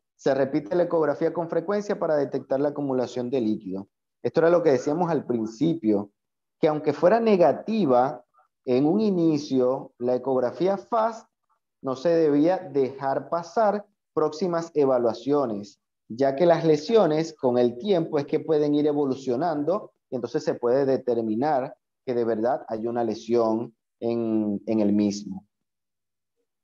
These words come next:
Ahora,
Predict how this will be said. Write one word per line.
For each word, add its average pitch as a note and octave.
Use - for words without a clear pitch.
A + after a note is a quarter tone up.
Ahora, C3